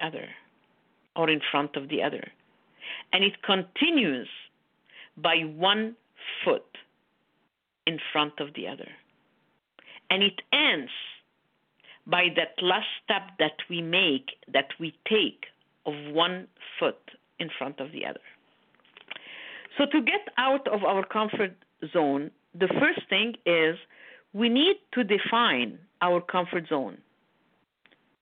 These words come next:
what it is. We all have different comfort zones and have different change triggers. We need to acknowledge when we get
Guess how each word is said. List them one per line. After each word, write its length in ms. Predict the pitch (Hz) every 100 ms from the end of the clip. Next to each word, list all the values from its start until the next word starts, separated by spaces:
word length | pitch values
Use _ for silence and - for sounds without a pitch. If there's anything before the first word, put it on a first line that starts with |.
| _ _ _ _ _ -
what 220 | 175 214
it 100 | 247
is. 280 | 269 185 139 - _ _ _ _ _ _ _ - - -
We 240 | 196 226 -
all 280 | 285 349 320
have 360 | 226 233 190
different 400 | 175 233 220 196
comfort 380 | - 180 180 165
zones 360 | 160 147 113 87 - - _ _ _ _ _ _ _ _ _ _
and 140 | 180 185
have 260 | 185 175
different 400 | 202 294 247 240 214
change 260 | 208 196 -
triggers. 440 | - 233 175 113 92 - - _ _ _ _ _ _ _ _ _ - - 185
We 160 | 220
need 220 | 226 359 381 -
to 100 | 262
acknowledge 840 | 214 214 - 220 247 240 131 101 - - - _ _ _ _ _ _ _ _ _ _ _ _ _
when 340 | 170 180 180 170
we 120 | 170
get 220 | 165